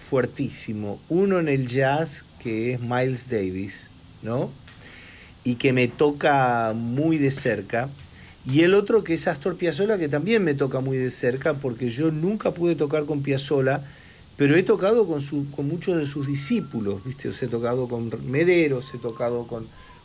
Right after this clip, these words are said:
con Ziegler y con otra gente, ¿te das cuenta? Eh,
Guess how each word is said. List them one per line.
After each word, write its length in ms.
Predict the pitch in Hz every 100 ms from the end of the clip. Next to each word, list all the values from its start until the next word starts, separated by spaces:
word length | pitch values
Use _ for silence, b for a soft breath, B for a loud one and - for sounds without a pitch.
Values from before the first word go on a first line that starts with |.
| -
con 180 | 117 117
Ziegler 580 | - 196 185 143 123
y 60 | 117
con 180 | 117 113
otra 220 | 110 110
gente, 460 | - 98 90 - -
¿te 100 | -
das 100 | -
cuenta? 460 | 165 170 170 110 - B B B B B B -
Eh, 800 | 143 143 139 135 127 127 127